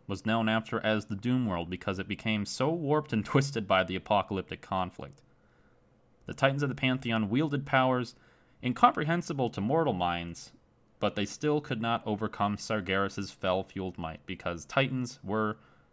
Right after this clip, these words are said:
are weak against fel. And the fallen Titan decimated the Pantheon.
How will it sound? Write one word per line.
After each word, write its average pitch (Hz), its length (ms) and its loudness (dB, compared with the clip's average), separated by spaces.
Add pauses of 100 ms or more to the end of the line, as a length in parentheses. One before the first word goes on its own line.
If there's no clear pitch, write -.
(140)
are 92 340 2
weak 90 320 -4
against 80 500 -10 (240)
fel. 78 340 -6 (880)
And 131 160 0
the 151 40 0
fallen 143 340 4
Titan 143 300 -2
decimated 139 460 2
the 143 60 -2
Pantheon. 127 580 0